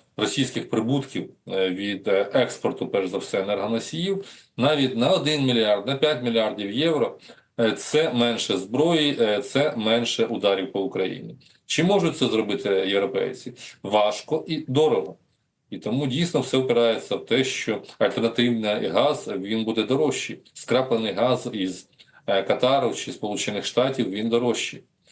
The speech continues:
Е, і європейці починають думати і про економію також. Але ж тут також, е, треба вибирати, е, чи це, е, війна за цінності, і спільна європейська війна, і реальні безпекові ризики, е, чи це продовження business as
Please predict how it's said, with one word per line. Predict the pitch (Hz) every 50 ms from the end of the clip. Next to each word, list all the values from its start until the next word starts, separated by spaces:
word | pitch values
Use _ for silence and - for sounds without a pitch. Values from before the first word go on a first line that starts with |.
| - _ _ _ _ _ _ _ _
Е, | 101 95 95 98 95 95 98 98 98 98 101 -
і | - 123
європейці | 113 117 117 113 113 110 110 117 113 - 139 156 151 - - 117
починають | 113 - - 101 107 117 123 127 123 120 - 107 98 95
думати | 101 123 131 127 117 - 135 131 135
і | 123
про | 113 - 113 110
економію | 107 101 117 110 110 107 104 101 98 95
також. | 95 - 95 - - - 95 87
Але | 90 98 131 151
ж | - -
тут | 156 131 -
також, | 147 - - 131 113 101 - -
е, | 110 107 107 - - - - _
треба | - - 151 147 143
вибирати, | 151 151 143 139 143 147 151 160 - - - - _ _ - _ _ _ - _ _ _ _ _ _ _ _ _
е, | 123 123 117
чи | 110 - 123
це, | 113 - - 131 131 131 135 131
е, | 117 107 101 101 101 98
війна | 107 113 120 120 117 107
за | 104 -
цінності, | - - 151 160 156 139 131 - - - 113
і | 98
спільна | - - - 110 104 101
європейська | 98 95 95 92 95 98 95 - - - 95
війна, | 92 95 95 95 101 104 101
і | 98 95
реальні | 90 92 92 92 95 95
безпекові | 92 90 - - - 101 - - 98 98 110
ризики, | 127 156 170 151 139 131 131 - 135 123 123 113 104
е, | 98 95 95 92
чи | - - -
це | - - 135
продовження | 127 - 101 98 95 110 113 113 101 104 104 101 101 98 98 95 95 95 95 95
business | 92 87 101 101 98 98 101 - - - 117
as | 98 92 -